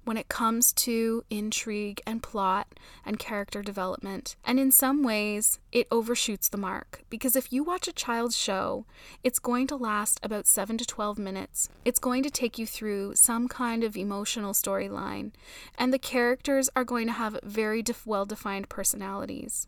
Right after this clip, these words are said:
And you're probably going to feel pretty darn safe and pretty darn happy by the end of the episode. Now, not all children's shows are made equally, and I will recommend to you, hand above my heart, swear to God, pinky promise,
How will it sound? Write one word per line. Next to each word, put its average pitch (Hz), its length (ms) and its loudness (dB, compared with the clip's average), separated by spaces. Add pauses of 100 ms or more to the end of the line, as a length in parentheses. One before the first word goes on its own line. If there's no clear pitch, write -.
(120)
And 285 120 6
you're 311 120 2
probably 277 540 0
going 226 260 -4
to 226 80 -6
feel 202 480 -6 (340)
pretty 240 300 0
darn 277 260 2
safe 190 600 2 (280)
and 226 140 -2
pretty 233 240 2
darn 247 240 0
happy 202 540 -6 (100)
by 208 140 -4
the 202 120 -4
end 190 140 -4
of 190 80 -8
the - 140 -6
episode. - 520 0 (140)
Now, 202 420 2 (360)
not 240 420 10
all 214 180 4
children's 202 520 -2
shows 202 500 4
are 202 260 4
made 196 360 -2
equally, 196 640 -4 (400)
and 214 240 2
I 220 180 6
will 277 260 4
recommend 226 580 2
to 220 100 0
you, 196 520 -2 (120)
hand 233 340 4
above 214 300 2
my 208 180 -2
heart, 202 540 -4 (120)
swear 214 440 -2
to 240 80 0
God, 190 340 2
pinky 220 340 -2
promise, 196 720 4